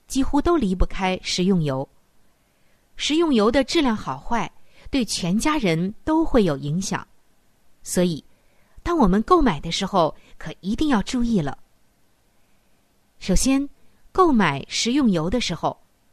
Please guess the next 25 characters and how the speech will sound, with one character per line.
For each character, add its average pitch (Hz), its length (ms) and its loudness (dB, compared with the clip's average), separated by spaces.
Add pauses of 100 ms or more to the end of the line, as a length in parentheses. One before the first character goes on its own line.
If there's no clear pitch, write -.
(380)
可 - 140 2
以 254 100 2
先 330 240 4
抹 190 220 2
上 196 280 0
一 233 120 -6
点 208 180 2
点 160 240 -2
油 143 280 -4 (200)
在 240 160 -2
手 143 240 -6
心 233 280 0
里， 190 160 -2 (920)
然 180 160 -4
后 196 320 0 (160)
双 320 340 -2
掌 180 200 -2
合 165 260 -8
并， 220 240 -2 (440)
摩 196 220 4
擦 302 300 -4
上 175 360 4
十 - 200 -4
几 160 160 -8
次， - 320 -10